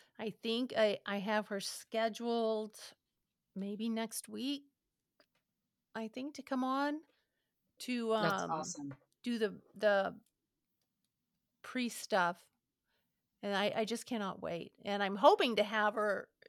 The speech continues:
Speaker 1: to get everything done before I leave for Europe, and so she can kind of inspire me on my way.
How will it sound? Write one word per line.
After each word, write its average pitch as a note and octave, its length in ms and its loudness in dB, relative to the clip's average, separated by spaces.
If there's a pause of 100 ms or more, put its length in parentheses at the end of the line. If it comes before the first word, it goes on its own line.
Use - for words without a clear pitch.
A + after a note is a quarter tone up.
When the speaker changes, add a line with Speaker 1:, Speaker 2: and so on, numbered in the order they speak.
(380)
Speaker 1:
to C4 140 -6
get G#3+ 260 0
everything G#3+ 680 0
done A#3+ 420 0
before G#3+ 360 -2
I G3+ 180 -2
leave G#3+ 300 -4
for F3+ 140 -10
Europe, G#3 480 2
and F#3+ 280 -4 (520)
so - 140 -12
she B3 240 -4
can F#3+ 360 -6 (1040)
kind B3+ 280 -2
of G3+ 200 2
inspire A#3 680 0
me G3+ 220 0
on G3+ 140 -2
my G3 160 -2
way. F#3+ 480 -4